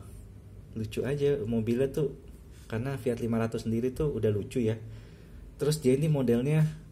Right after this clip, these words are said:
yang model atapnya tuh dibuka gitu tuh. Ini digulung gitu tuh atapnya.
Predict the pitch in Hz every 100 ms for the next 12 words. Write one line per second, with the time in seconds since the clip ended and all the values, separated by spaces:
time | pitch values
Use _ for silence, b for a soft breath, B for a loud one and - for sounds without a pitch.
0 | - - 117 117 113 113 110 107 110 107
1 | 107 127 - 131 107 110 113 120 131 127
2 | 127 - - 120 98 101 107 110 120 120
3 | - 117 117 117 117